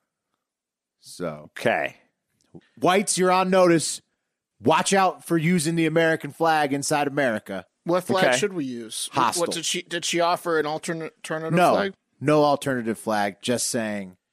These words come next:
Speaker 3: No flags. She's
Speaker 1: the
Speaker 3: a no
Speaker 1: current
Speaker 3: flag.
Speaker 1: flag is a little hostile when wielded by a white person.
Speaker 2: When
Speaker 3: This
Speaker 2: people
Speaker 3: flag
Speaker 2: call
Speaker 3: is
Speaker 2: me
Speaker 3: your flag. This l-, flag is not my flag.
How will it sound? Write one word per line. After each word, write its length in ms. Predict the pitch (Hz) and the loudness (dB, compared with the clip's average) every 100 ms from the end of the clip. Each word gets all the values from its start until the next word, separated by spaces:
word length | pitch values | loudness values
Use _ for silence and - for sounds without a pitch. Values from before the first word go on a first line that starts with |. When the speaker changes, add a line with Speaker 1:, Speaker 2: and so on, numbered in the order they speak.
| _ _ | _ _
Speaker 3:
No 220 | 147 180 | 0 0
flags. 460 | - 135 107 - - | 0 -6 -8 -10 -10
She's 160 | - | -2
Speaker 1:
the 60 | 131 | -2
Speaker 3:
a 20 | |
no 140 | 139 147 | 0 2
Speaker 1:
current 260 | 170 156 | 2 2
Speaker 3:
flag. 140 | 127 120 | -2 -2
Speaker 1:
flag 500 | 131 127 117 104 - _ _ _ _ _ - | -2 0 -2 -6 -14 _ _ _ _ _ -2
is 300 | 127 101 - - | -2 -2 -6 -2
a 100 | 117 | 0
little 320 | 120 147 170 | 2 2 0
hostile 580 | 151 135 - - 87 120 | 0 -4 -6 -14 -16 -6
when 200 | 143 147 | -4 0
wielded 400 | 143 156 147 143 | 4 4 2 0
by 180 | 139 135 | 2 2
a 80 | 135 | 2
white 260 | 123 95 | 0 -2
person. 320 | - - - _ _ | -10 -20 -20 _ _
Speaker 2:
When 160 | 117 127 | 0 2
Speaker 3:
This 120 | 156 | 2
Speaker 2:
people 200 | 240 170 | 2 2
Speaker 3:
flag 140 | 160 170 | 2 4
Speaker 2:
call 140 | 185 | 4
Speaker 3:
is 40 | 165 | 4
Speaker 2:
me 60 | |
Speaker 3:
your 160 | 165 170 | 4 2
flag. 440 | - 170 175 165 | 0 0 0 -4
This 220 | 151 143 | -4 -6
l-, 160 | 151 160 - | -6 -8 -4
flag 300 | 175 170 151 | -2 0 -2
is 160 | 127 | -4
not 240 | 160 247 185 | -2 0 0
my 160 | 247 | 0
flag. 400 | - 160 123 117 | -2 -6 -6 -10